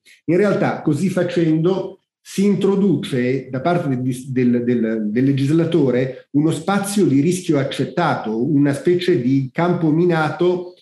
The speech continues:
inevitabile. Quando il datore di lavoro non è in condizioni di fare un controllo completo a tappeto, è ammesso a fare un controllo a campione.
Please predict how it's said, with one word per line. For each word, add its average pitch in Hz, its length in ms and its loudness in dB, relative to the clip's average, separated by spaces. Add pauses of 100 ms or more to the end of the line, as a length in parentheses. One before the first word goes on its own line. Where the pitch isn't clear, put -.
(120)
inevitabile. 151 960 -2 (400)
Quando 175 400 0
il 131 140 -2
datore 160 360 0
di 165 100 2
lavoro 151 340 0
non 180 400 2
è 220 100 0
in 160 240 2
condizioni 139 800 -2
di 117 160 -6
fare 160 200 0
un 139 120 0
controllo 127 640 0
completo 151 800 0
a 127 140 -8
tappeto, 170 720 -2 (160)
è 185 100 0
ammesso 185 640 0
a 143 100 -4
fare 151 280 -2
un 160 120 2
controllo 139 480 0
a 120 60 -4
campione. 127 600 -2